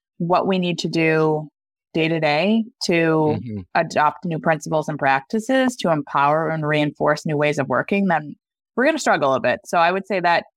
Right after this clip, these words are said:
Speaker 1: to me is the people element's critically important. And obviously designers are very empathetic individuals who all we do day in and day out is thinking about the people that are using our, the software we're creating. So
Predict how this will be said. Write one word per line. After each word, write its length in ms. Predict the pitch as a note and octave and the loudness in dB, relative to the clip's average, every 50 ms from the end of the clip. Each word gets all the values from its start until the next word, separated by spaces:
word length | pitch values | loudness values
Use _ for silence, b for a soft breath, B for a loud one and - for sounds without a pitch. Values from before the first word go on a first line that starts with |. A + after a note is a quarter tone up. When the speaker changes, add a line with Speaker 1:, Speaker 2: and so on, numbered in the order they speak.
| - | -6
Speaker 1:
to 80 | - A3 | 0 2
me 240 | G#3 G3+ G3 F#3 F3+ | 2 2 4 2 2
is 420 | E3+ E3 D#3+ D#3 D#3 D#3+ - - - - | 2 2 0 0 -4 -8 -14 -18 -6 -6
the 80 | F3 | -4
people 280 | E3+ G3 G3+ G3 F3+ E3 - | -2 -2 -2 -2 0 0 2
element's 440 | E3 E3 D#3+ D#3+ D3+ D3 C#3+ - - | 2 2 2 0 -2 -2 -4 -6 -6
critically 440 | - E3+ D#3 D3+ - - D#3 D3+ | -4 -2 -2 -2 -2 -2 -2 -2
important. 540 | D3 C#3+ C#3+ D3+ D3+ - - F3+ G3+ A3 A3 - | -2 -2 -2 -2 -2 0 0 2 0 0 0 0
And 160 | F#3+ F#3 F3 - - _ _ - | 0 0 -2 -4 -6 _ _ 0
obviously 640 | - E3+ F3+ F#3+ F3+ - - F3+ E3 D#3+ D#3 D#3 - _ _ _ _ _ _ _ _ - | 2 2 2 0 -2 -2 -2 0 0 0 0 -2 -6 _ _ _ _ _ _ _ _ -6
designers 640 | F3 E3+ F3 F3 F3+ F3+ F3+ F3 F3 F3 E3 D#3+ - | -2 0 2 2 2 4 4 4 2 2 0 -2 -2
are 560 | - D#3 D#3+ D#3+ D#3+ D#3 D#3 D#3 D3+ D3+ D3+ - _ _ _ _ _ _ _ _ _ | 0 2 4 4 4 4 4 2 2 0 -4 -8 _ _ _ _ _ _ _ _ _
very 280 | F3+ F3 F#3 F#3+ F#3 - | 0 2 2 2 2 0
empathetic 580 | F3 F3 F#3 F3 E3+ - F#3 F3 F3+ F3+ F3 - - - - - | -2 -2 -2 -6 -4 -2 0 2 2 2 0 -2 -8 -14 -8 -4
individuals 760 | F#3 F3+ F3+ F3 F3+ F3+ E3+ F3+ F3 F3 E3+ E3+ E3+ E3+ - - | -4 -2 0 0 0 0 0 0 2 2 4 2 2 0 -2 -2
who 280 | F#3+ F3 E3 D#3+ D#3+ - - | 0 0 2 0 0 0 2
all 220 | D#3+ E3 E3+ F3+ | 4 4 4 4
we 120 | F#3 F#3+ F#3+ | 2 2 2
do 280 | G#3 A#3 A#3 A3 G3+ - - - | 2 2 2 2 0 -2 -2 -2
day 160 | F3 D#3+ E3 | -2 0 0
in 80 | E3+ E3+ | -2 -2
and 80 | E3 | -2
day 100 | F3 F3+ F3 | 0 0 2
out 140 | F3 E3 D#3 | 2 2 2
is 100 | D3 - | 0 -2
thinking 220 | E3+ E3 D#3+ E3 | -4 -2 -2 0
about 160 | D#3+ D#3+ D#3+ D#3 | 2 2 2 2
the 80 | D3+ D#3 | 0 -2
people 200 | E3 D#3 D#3+ D#3 | -2 0 2 2
that 80 | D3 C#3+ | 2 2
are 60 | C#3+ | 2
using 340 | D3+ D3+ D3 D3+ D3 C#3+ C#3+ | 0 -2 -2 -4 -4 0 0
our, 160 | C#3 C3 - - - | 0 0 -2 -4 -6
the 80 | D3+ | -4
software 340 | - - D3+ C#3 - D3 C#3+ | 0 0 0 0 2 0 0
we're 100 | C#3 C#3 | 0 -2
creating. 500 | - - - C#3 C#3 C#3 D3 D#3 F3+ F#3 - | -2 -2 -2 0 0 2 0 0 -2 -4 -4
So 400 | - F3 D#3 D3+ D3 C#3+ C#3+ | -2 0 2 2 2 0 -2